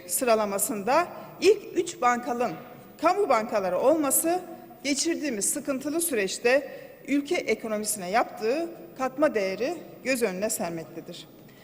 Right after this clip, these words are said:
Tarihsel süreç içerisinde sermaye birikimimizin yeterince oluşmamasını dile getirirken ülkemiz emperyalist politikalar yerine insan temelli politikaları tercih olmasının rolünü de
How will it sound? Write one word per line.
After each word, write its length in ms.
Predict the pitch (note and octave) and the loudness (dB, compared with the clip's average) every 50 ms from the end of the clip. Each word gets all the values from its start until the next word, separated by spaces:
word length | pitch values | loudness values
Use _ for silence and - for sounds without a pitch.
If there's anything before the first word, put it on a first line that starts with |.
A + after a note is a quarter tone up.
| - - - - - - - | -20 -20 -20 -20 -20 -12 0
Tarihsel 600 | C#4+ C#4+ D4 D#4 E4 G4 G#4 - - A#4 A#4+ B4 | 4 6 8 8 6 6 4 2 4 6 6 6
süreç 360 | - - F#4+ D#4 G4+ G#4 - - | 6 4 4 4 6 4 4 0
içerisinde 800 | - - - B3 B3 A#3+ - - A#3+ G#3+ G3+ G3 A3+ C#4 F4+ G4 - - - - - - - | 2 4 4 6 6 4 2 0 0 -2 0 4 4 4 4 4 0 -8 -12 -14 -16 -8 -6
sermaye 640 | - - C#4 C#4 C#4 C#4+ D4 C#4+ D4+ E4 F4+ F4 D#4 | 0 4 6 6 6 6 6 6 6 6 4 2 2
birikimimizin 800 | C4+ B3+ B3+ B3+ - C#4+ A#3+ A3+ A#3 A3 - C4+ D4 F4 G#4 - - - - - | 2 2 2 2 0 -2 -2 0 0 0 0 0 0 -2 -2 -6 -12 -16 -10 -2
yeterince 520 | A3+ C4 C4+ - F#4 D#4+ E4+ F4 D#4 C4 | 0 0 2 2 2 2 2 2 2 2
oluşmamasını 840 | - A#2+ A#3+ D4 F4+ - - B3 A#3 G#3+ G#3 G#3 - G#3 F3 E3+ F3+ | 2 4 2 2 2 0 -2 0 0 0 0 0 0 -2 -4 -4 -4
dile 240 | G#3+ G#3+ A3+ A3 G#3+ | 0 4 4 4 4
getirirken 920 | F#3 G#3+ A3 A3 - C4+ D#4 F#4 F#4 - - A#3 B3 D4 D#4+ - - - - - - - - - - | 4 2 0 0 -2 -4 -4 -4 -2 0 0 2 2 2 0 -4 -8 -14 -18 -18 -20 -20 -20 -10 -8
ülkemiz 720 | B3 B3 - - C4+ A#3+ A#3 C4 F4 G4 - - - - - - - | -8 -6 -4 -2 -2 0 0 2 2 4 4 2 2 -2 -6 -8 -2
emperyalist 840 | G#3+ A3+ B3 B3+ - C#4 C4 C4 C4 B3+ C4+ E4 - - - - - - - - - - - | 0 0 0 2 2 2 4 6 6 6 4 4 0 -2 -6 -8 -10 -14 -18 -20 -20 -4 2
politikalar 600 | B3 A#3+ A#3 A3+ - C4+ - B3+ B3 C4+ D4 D#4 | 4 4 4 2 -4 -4 -2 0 4 6 6 6
yerine 640 | D4+ A3 G#3 G3 G3 F#3+ G3 A3+ D4 E4 D#4+ - - - - - - - - | 4 4 0 -2 -2 0 2 2 2 2 0 -4 -10 -14 -14 -16 -16 -10 -4
insan 480 | B3 C4 C4+ B3 - F#4+ E4+ E4+ D#4+ - | -2 0 2 2 4 4 4 4 4 2
temelli 360 | D4 A3+ G#3+ F#3+ F3+ F3+ - | 0 0 0 -2 -2 -4 -4
politikaları 720 | - C4+ C4 B3 C4 - - - G#3 G#3 F#3+ F3+ F#3+ F#3 | 0 0 0 0 0 -4 0 0 2 2 2 0 0 -2
tercih 380 | - C4+ B3 A#3+ A3+ A#3+ D4 B3 | 2 4 4 4 2 0 -2 -2
olmasının 580 | G#3+ G#3 F#3+ F#3 F#3+ - - G3 F3+ E3+ F#3 | -2 -2 -2 -2 -4 -4 -4 -6 -8 -6 0
rolünü 400 | G#3 A#3+ C4 B3 B3 A#3+ A3+ F3+ | 2 2 4 4 2 -2 -2 0
de 220 | F#3+ A#3 C4 D4 | 0 2 2 0